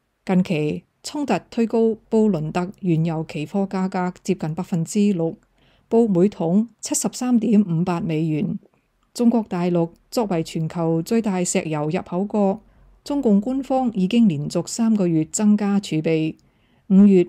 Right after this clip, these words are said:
每日平均增加一百四十萬桶。如果伊朗供應斷咗，中國大陸短期內可以靠儲備支撐，但從安排貨物到交付貨物之間，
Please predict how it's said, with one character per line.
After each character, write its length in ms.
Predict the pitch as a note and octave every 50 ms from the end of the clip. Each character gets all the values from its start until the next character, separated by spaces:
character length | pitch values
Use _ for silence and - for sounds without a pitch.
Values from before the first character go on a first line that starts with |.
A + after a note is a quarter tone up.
| - _ _
每 220 | - F#3 G3+ A3+
日 100 | A#3 G#3
平 260 | G#3+ - - E3 D#3
均 220 | D#3 G3 G#3+ A3+ G#3
增 200 | - A3+ A3 A3
加 240 | G#3+ G3+ G3+ G3 - -
一 100 | A#3 A#3
百 180 | - - F3 E3+
四 180 | - - F3
十 140 | E3 - D#3
萬 260 | D3 D3 D3 D#3 D3
桶。 380 | D#3+ - E3 D#3+ E3 F3+ G3+ G3+ - _ _ _ _ _ _ _ _
如 100 | - F#3+
果 300 | F3 G#3+ G#3+ A3+ A#3+ A#3+ -
伊 160 | - C#4 D4
朗 220 | C4+ G3 E3+ E3 F#3
供 220 | - A#3+ A#3 A3+
應 220 | G3+ E3+ D#3+ E3 F3+
斷 260 | - - D3+ D#3 E3
咗， 320 | - D#3+ D3+ D#3+ F3+ - - _ _ _ _ _ _ _
中 160 | - B3 B3
國 160 | B3 A#3+ G#3+ -
大 140 | G3+ F3+
陸 200 | F#3 F3+ F3+ F3 E3+ -
短 200 | - F3 G3 A#3
期 140 | - A3 D#3+
內 300 | D#3 E3 E3+ E3 E3 F3+
可 200 | - E3 G3 G3+
以 160 | B3 B3+ A#3+
靠 260 | A3 - - G3 F#3 F#3+
儲 280 | F#3 - - F3+ E3+
備 180 | E3+ F#3 E3 D#3+
支 220 | D#3+ - G3+ G3
撐， 380 | G3 - G3+ G3 F#3+ F#3+ F#3+ G3 - _ _ _ _ _ _ _
但 200 | - G3 F#3 G3
從 360 | G3+ - E3 D#3 D#3+ A3+ B3 G#3+
安 180 | B3+ C4+ C4
排 200 | A#3 - D#3+ C3+
貨 200 | B2+ - F3+ F3
物 220 | F3 F3+ E3 D#3 - _ _ _ _
到 260 | G#3+ G#3 G3+ G3+ G3+ -
交 160 | - C4+ C4+
付 160 | C4 - G#3 F#3
貨 200 | - G3 F#3+ F#3+
物 100 | F#3 E3+
之 200 | - - - G#3+
間， 320 | G#3 - G#3 G#3 G3+ G3+